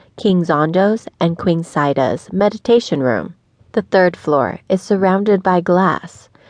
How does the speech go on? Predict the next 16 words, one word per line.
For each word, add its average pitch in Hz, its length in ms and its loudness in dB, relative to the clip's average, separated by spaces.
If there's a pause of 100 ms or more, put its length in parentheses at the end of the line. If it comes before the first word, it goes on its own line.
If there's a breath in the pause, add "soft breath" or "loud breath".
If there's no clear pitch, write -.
(120 soft breath)
which 185 240 -2
opens 214 460 0
to 202 180 2
a 190 80 2
large 175 460 0
roof 165 340 0
garden 143 480 -2
with 190 160 -4
the 214 80 2
most 196 380 0
amazing 180 680 0
view. 151 380 0 (640 soft breath)
That's 220 640 -2
my 190 180 0
beautiful 156 460 -2
room. 135 300 -4